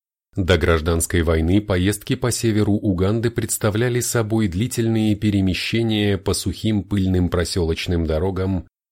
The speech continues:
вдоль которых на протяжении многих миль колыхались травы выше человеческого роста. Зелёные в сезон дождей,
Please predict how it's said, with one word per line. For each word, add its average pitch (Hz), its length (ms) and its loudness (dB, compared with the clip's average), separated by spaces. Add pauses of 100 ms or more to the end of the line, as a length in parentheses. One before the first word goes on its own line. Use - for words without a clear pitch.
(160)
вдоль 101 320 2
которых 143 460 0
на 143 100 4
протяжении 117 640 2
многих 101 480 4
миль 120 220 0
колыхались 104 640 0
травы 113 380 0
выше 127 320 -2
человеческого 92 840 0
роста. 69 520 -4 (1080)
Зелёные 80 720 2
в - 80 -6
сезон 78 400 -2
дождей, 85 640 -2